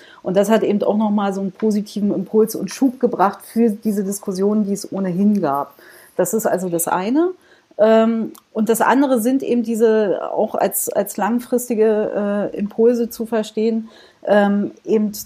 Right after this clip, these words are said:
die, ähm, dass aus dieser Erfahrung von dem, äh,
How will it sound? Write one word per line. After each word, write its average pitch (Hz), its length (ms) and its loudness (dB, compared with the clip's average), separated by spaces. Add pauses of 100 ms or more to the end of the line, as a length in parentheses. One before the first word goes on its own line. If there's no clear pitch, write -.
(320)
die, 202 380 -4
ähm, 196 640 -4 (720)
dass 190 220 2
aus 208 180 -2
dieser 196 220 2
Erfahrung 240 640 2
von 208 240 -2
dem, 196 400 -4
äh, 196 160 -4